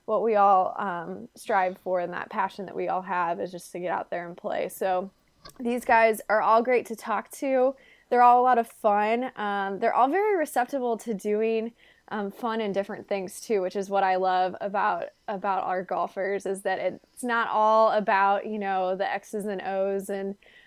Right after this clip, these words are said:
um, and golf itself, but they will totally let you in and, um, will totally,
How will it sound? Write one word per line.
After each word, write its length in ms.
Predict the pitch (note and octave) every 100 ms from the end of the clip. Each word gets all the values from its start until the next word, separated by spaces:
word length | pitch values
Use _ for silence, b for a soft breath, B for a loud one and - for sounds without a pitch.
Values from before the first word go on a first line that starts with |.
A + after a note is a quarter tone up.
| b
um, 520 | G#3+ G#3+ G3 G3 F#3 - _ -
and 200 | A3 G#3+
golf 260 | A3 G#3+ G#3+
itself, 480 | G3 - G#3 F#3+ -
but 180 | G3
they 180 | G3+ A3
will 320 | A#3 A#3 A3 G3+
totally 440 | A#3 A3+ A#3 A3
let 260 | G#3 G3 -
you 180 | G#3
in 360 | G3 G3 F#3+ F#3+
and, 760 | - F#3+ G3 F#3+ F#3+ F3+ E3+ F#3+ -
um, 440 | F#3+ F#3 F#3+ F#3
will 180 | F#3+ G3
totally, 800 | - A3 G#3 G3+ G3 G3 G3+ A3